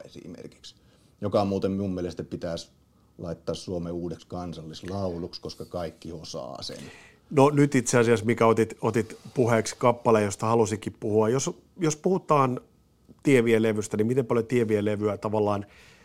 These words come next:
Speaker 2: lainausmerkeissä pelastaa siinä määrin, kun sitä nyt ylipäätään tarvitsi pelastaa yhtään mistään, se fas-, fakta, että sillä levyllä on kappale Murheellisten laulujen maa?
Speaker 1: No niin minun mielestä se pelastaa tän täysin,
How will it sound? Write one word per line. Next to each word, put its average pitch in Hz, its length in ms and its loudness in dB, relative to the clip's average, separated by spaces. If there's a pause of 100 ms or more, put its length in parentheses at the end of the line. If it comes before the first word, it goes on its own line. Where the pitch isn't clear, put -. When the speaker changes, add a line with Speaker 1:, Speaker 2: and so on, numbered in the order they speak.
(520)
Speaker 2:
lainausmerkeissä 113 1040 0
pelastaa 113 600 0
siinä 110 240 0
määrin, 107 240 0
kun 107 80 -8
sitä 104 160 -4
nyt 110 160 -4
ylipäätään 113 640 0
tarvitsi 127 540 0
pelastaa 127 640 2
yhtään 104 440 -4
mistään, 101 520 -6 (360)
se 123 180 0
fas-, 117 340 0 (140)
fakta, 117 400 0
että 101 220 -8
sillä 107 280 0
levyllä 101 360 0
on 104 160 0
kappale 104 580 -6 (220)
Murheellisten 98 640 -4
laulujen 95 460 -4
maa? 78 360 -14
Speaker 1:
No 98 180 -4
niin 110 120 0
minun 139 320 4
mielestä 87 320 -2
se 90 120 -6
pelastaa 95 600 -4
tän 117 280 0
täysin, 90 640 -6